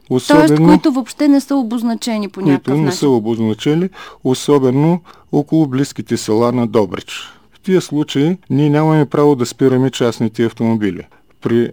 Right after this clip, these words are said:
Speaker 2: сигнал за нерегламентиран превоз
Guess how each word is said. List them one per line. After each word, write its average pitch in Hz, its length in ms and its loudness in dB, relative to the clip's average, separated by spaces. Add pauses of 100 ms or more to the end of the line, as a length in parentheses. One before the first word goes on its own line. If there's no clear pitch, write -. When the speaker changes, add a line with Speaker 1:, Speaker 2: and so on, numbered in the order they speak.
(100)
Speaker 2:
сигнал 156 500 0
за 147 160 0
нерегламентиран 117 920 2
превоз 127 560 -4